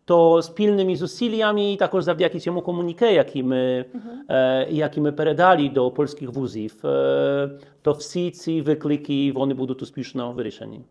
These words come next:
Speaker 2: А скажіть, будь ласка, якщо хтось не знає, не володіє мовою на цьому рівні, то теж є така можливість, щоб такий вступник закінчив річний підготовчий курс при уні-, одному з університетів. Але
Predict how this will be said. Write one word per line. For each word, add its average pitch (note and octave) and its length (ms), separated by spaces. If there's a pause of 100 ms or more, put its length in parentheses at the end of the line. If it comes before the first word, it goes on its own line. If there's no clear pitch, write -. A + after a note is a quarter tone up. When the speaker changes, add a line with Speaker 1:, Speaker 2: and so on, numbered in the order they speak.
(580)
Speaker 2:
А A3+ 100
скажіть, C4+ 220
будь B3+ 140
ласка, A#3 240
якщо A#3+ 240
хтось D4+ 320
не C#4 140
знає, A#3+ 300
не A#3+ 120
володіє B3+ 340
мовою A3 300
на A3 100
цьому A#3+ 260
рівні, G4+ 280
то C4 120
теж D#4 240
є C4+ 60
така B3 180
можливість, F#4 480
щоб B3 320
такий A#3+ 260
вступник C4+ 420
закінчив A#3 440
річний A#3+ 320
підготовчий A3 500
курс E4+ 180
при - 200
уні-, A3 200
одному A3+ 300
з A3+ 60
університетів. A3 560 (460)
Але A#3 200